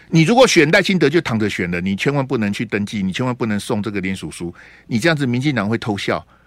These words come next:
好，那就跟我们大家的这个，这个方向这个违背哈啊！拜托你千万不要去送联署书，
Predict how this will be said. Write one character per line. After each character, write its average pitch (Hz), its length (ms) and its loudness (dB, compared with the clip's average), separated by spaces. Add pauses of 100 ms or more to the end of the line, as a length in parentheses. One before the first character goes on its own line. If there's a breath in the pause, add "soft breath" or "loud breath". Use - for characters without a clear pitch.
(120)
好， - 140 -8
那 131 120 -2
就 135 120 -4
跟 131 160 -4
我 123 80 0
们 92 100 -4
大 113 140 0
家 107 140 -2
的 101 220 -2
这 117 100 -10
个， 90 400 -6
这 - 80 -10
个 107 120 -8
方 107 200 -2
向 95 280 -6 (180)
这 - 120 -12
个 101 100 -8
违 95 180 -4
背 101 220 -4
哈 80 180 -12 (200 loud breath)
啊！ - 120 -12
拜 135 120 -2
托 127 180 -2
你 113 120 0
千 110 200 -4
万 110 180 -2 (480 loud breath)
不 113 80 -2
要 113 140 4
去 107 280 -6
送 107 220 -4
联 90 120 -4
署 87 140 -10
书， 82 260 -12